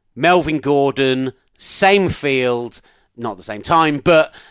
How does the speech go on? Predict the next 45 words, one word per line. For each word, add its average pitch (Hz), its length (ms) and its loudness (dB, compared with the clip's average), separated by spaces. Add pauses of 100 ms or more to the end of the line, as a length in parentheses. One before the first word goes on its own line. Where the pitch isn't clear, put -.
(120)
yeah, 170 280 -2
I, 170 120 0
that's, 190 460 -2
it's 180 240 -10
gonna 202 140 0
be 170 140 2
all 170 180 2
about 123 380 -2 (220)
which 156 200 -4
of 151 60 -2
those 139 180 0
running 135 220 0
backs 113 460 -6
is 127 280 -6
go-, 127 300 -6
they're 165 220 0
gonna 185 120 0
be 165 60 -2
getting 147 200 -4
the 135 60 -4
star 127 280 -2
billing 107 300 -6
and 113 100 -10
which 135 180 -8
of 110 80 -12
them 117 180 -4
can 117 180 -12
get 107 200 -8
going. 101 360 -6 (360)
Um, 147 200 0
because 151 280 -2
if 151 80 -2
you 160 80 2
wanna 180 180 4
compare 139 280 -2
quarterbacks, 110 540 -6
Phillip 143 220 -8
Rivers 117 240 -8
is 120 200 -14
obviously 123 540 -2
the 104 100 -10
stronger 107 320 -8
of 101 40 -10
the 101 60 -10
two. 117 340 -6